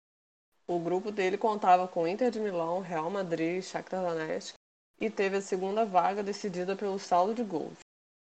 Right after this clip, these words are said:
Nessa edição, a dupla Plea e Marcos Thuram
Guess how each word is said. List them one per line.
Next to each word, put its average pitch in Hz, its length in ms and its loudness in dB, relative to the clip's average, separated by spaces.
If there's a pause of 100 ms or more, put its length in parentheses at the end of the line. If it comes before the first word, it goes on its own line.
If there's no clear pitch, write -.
(200)
Nessa 185 300 2
edição, 208 720 0 (260)
a 185 140 6
dupla 175 400 2
Plea 170 560 6
e 185 120 0 (360)
Marcos 165 300 -2
Thuram 202 520 -2